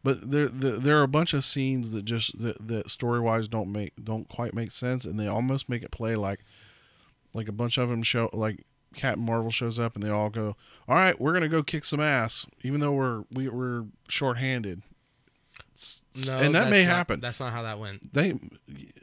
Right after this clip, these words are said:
Speaker 1: y-, watch the, watch the newest trailer.
Speaker 2: Are, the Assemble one or this most
Speaker 1: I, I don't know what you're talking about as far as the
Speaker 2: 'Cause they s-,
Speaker 1: Assemble one.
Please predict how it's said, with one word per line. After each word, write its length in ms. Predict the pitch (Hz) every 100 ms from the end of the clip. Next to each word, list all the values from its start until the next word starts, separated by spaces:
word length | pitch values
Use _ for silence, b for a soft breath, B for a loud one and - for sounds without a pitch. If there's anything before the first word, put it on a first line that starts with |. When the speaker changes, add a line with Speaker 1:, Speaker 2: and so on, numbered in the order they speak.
| _ _ _ _ -
Speaker 1:
y-, 220 | 98 110 -
watch 340 | 113 120 120 -
the, 140 | 113 -
watch 240 | - 110 -
the 60 | 120
newest 240 | 117 113
trailer. 360 | - 110 95 98 - _ _
Speaker 2:
Are, 160 | 120 117 - 113
the 140 | 117
Assemble 400 | 104 131 131 147
one 260 | 151 156 160
or 200 | 127 117
this 440 | 104 117 107 - 117
most 220 | 110 - B B B -
Speaker 1:
I, 200 | 117 127 -
I 120 | 131
don't 180 | 139 143
know 100 | 135
what 180 | 135
you're 120 | 110 117
talking 280 | 117 120
about 200 | 123 123
as 40 | 117
far 200 | 117 110
as 80 | 110
the 60 |
Speaker 2:
'Cause 80 | 113
they 100 | 127
s-, 60 | 127
Speaker 1:
Assemble 260 | 113 120
one. 240 | 123 131